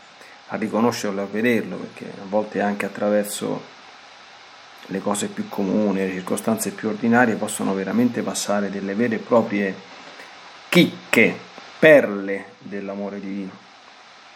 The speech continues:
delicatezze, carezze, insomma, che il Signore ci fa arrivare e che dobbiamo imparare a riconoscere. Noi dobbiamo assolutamente imparare, eh, la divina volontà certamente ci aiuterà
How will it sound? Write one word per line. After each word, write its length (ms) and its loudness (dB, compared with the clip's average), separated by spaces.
delicatezze, 840 4
carezze, 560 2
insomma, 420 -8
che 60 -8
il 100 -10
Signore 340 -4
ci 100 -8
fa 140 -4
arrivare 720 2
e 120 2
che 160 6
dobbiamo 340 6
imparare 400 6
a 40 -4
riconoscere. 560 -4
Noi 100 -6
dobbiamo 340 -6
assolutamente 500 -8
imparare, 720 -6
eh, 380 -18
la 100 -8
divina 300 -4
volontà 400 -4
certamente 540 -8
ci 80 -10
aiuterà 640 -2